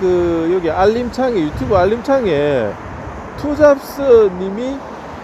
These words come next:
채널을 구독하셨습니다." 이렇게 뜨는 거예요. 뭐? 투잡스?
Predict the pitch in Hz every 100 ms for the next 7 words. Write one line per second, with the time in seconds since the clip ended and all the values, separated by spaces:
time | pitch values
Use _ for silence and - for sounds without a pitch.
0 | - - - - - - 269 269 226 190
1 | 147 165 208 233 254 - 202 147 147 180
2 | 220 - 196 202 202 185 160 147 131 127
3 | 113 107 - - - - - 147 147 185
4 | 277 466 453 - - - - - - -
5 | 381 480 539 - - 196 190 214